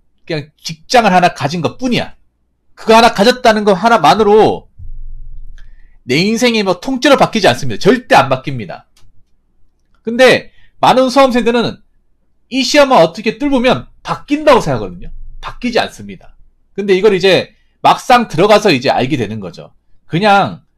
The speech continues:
내가 공무원으로 백수에서 공무원 시험으로 좀 약간 올라갔을 뿐, 내 인생, 인생의 전반적인 모습이 싹 다 바뀌는 게 아니구나.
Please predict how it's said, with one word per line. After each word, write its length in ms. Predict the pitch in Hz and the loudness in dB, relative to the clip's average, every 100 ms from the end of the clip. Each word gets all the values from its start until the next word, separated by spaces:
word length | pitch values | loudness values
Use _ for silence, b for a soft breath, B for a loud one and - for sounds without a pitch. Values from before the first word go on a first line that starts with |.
| _ - | _ -6
내가 240 | 131 131 | -6 -6
공무원으로 920 | - 202 233 214 185 170 156 110 - _ _ _ _ _ _ _ _ _ _ _ _ _ _ _ _ _ _ - | -6 -6 0 0 0 -4 -4 -6 -10 _ _ _ _ _ _ _ _ _ _ _ _ _ _ _ _ _ _ -8
백수에서 520 | 185 - 247 220 202 | -8 -4 -2 0 0
공무원 340 | 170 214 220 | -6 -2 -2
시험으로 380 | 208 202 185 165 | -2 -6 -6 -8
좀 180 | 208 170 | -8 -10
약간 280 | 117 - 302 | -10 -6 -6
올라갔을 520 | - 262 254 214 185 - | -4 0 2 2 -2 -6
뿐, 340 | 233 170 - _ _ _ _ _ _ _ _ _ _ _ _ _ _ _ - | -8 -8 -14 _ _ _ _ _ _ _ _ _ _ _ _ _ _ _ -12
내 80 | |
인생, 340 | 170 180 240 226 | -8 -4 -4 -6
인생의 380 | 180 208 240 214 | -8 -4 -4 -4
전반적인 420 | 170 233 240 202 | -2 -2 -2 -2
모습이 300 | 185 202 175 | -2 -4 -4
싹 200 | 233 240 | -4 0
다 120 | 247 | 2
바뀌는 340 | 151 - 185 160 | 0 -2 -4 -2
게 80 | |
아니구나. 600 | 85 95 113 92 80 92 | -2 -4 -6 -6 -8 -12